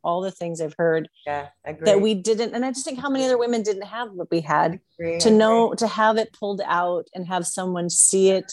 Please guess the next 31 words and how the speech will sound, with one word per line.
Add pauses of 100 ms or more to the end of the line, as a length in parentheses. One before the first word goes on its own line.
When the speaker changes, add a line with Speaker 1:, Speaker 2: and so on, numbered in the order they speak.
Speaker 1:
and
Speaker 2:
Agree.
Speaker 1:
not, (320)
most
women
don't
believe
it
until
there's
something
that
says, (580)
"You (100)
do
have
that."
Speaker 2:
Agree.
And
I'll
tell
you
a
final (120)
funny
story. (180)
Going
to
South
Africa
when